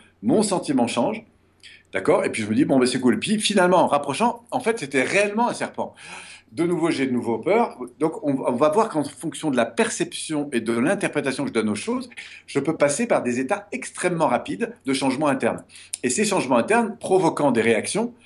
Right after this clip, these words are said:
euh, vont s'ancrer. Et il est évident que si, euh, un samedi après-midi ou un samedi matin, je me promène dans le jardin et que je vois des serpents, enfin un ou deux serpents, ben, il est clair que si l'après-midi, mes petits-enfants viennent, euh, et cetera, et jouent dans le jardin, je vais leur dire, «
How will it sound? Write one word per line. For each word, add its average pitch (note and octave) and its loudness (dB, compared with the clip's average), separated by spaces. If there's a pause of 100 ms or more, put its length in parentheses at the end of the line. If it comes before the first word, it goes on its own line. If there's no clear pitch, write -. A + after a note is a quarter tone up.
(400)
euh, G2+ 0
vont F3+ 0
s'ancrer. D#3 0 (280)
Et B2+ 4
il C3+ 6
est A#2+ 8
évident A#2 4
que C#3 2
si, E3 -4
euh, G#2 0
un A2+ 0
samedi C3 0
après-midi C3+ 2
ou G#2 -2
un G2 -2
samedi A#2 0
matin, A#2+ 2
je B2+ -4
me G#2 -2
promène A2+ 0
dans A2 -2
le G#2+ -4
jardin A2+ 0 (300)
et - -16
que G2 -8
je G2+ -2
vois A#2 2
des G#2+ 0
serpents, E3 2
enfin - -4
un C3+ 4
ou A2 0
deux C3+ 4
serpents, D3 0 (320)
ben, A2+ -2
il A#2 2
est B2 0
clair D#3+ 0
que B2 -2
si - -4
l'après-midi, D3 0 (340)
mes A2+ -4
petits-enfants C3+ 0
viennent, C#3 4
euh, G#2 -2
et G#2 -10
cetera, B2+ -4
et A2+ -2
jouent G#2+ -4
dans B2+ 2
le A2+ 0
jardin, C#3 0
je - -12
vais A2+ -4
leur G#2+ 0
dire, « F#3+ 2